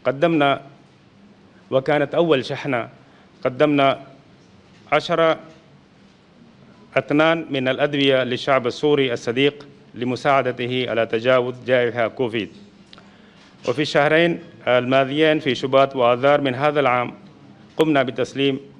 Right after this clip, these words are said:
ألفي طن من الرز الهندي استجابة، آه، آه، للطارية ال-، أو ل-، آه، آه،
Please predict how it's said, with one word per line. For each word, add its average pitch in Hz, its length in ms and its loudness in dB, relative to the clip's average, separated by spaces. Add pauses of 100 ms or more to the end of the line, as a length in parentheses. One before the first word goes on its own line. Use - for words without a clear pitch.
(680)
ألفي 156 300 0
طن 143 160 -2
من 131 180 -2
الرز 135 240 0
الهندي 127 520 -2 (280)
استجابة، 127 720 0 (340)
آه، 110 280 0 (1700)
آه، 113 280 2
للطارية 123 720 0 (840)
ال-، 110 400 0 (640)
أو 120 220 0 (520)
ل-، 117 340 -8
آه، 107 240 -6 (540)
آه، 113 340 0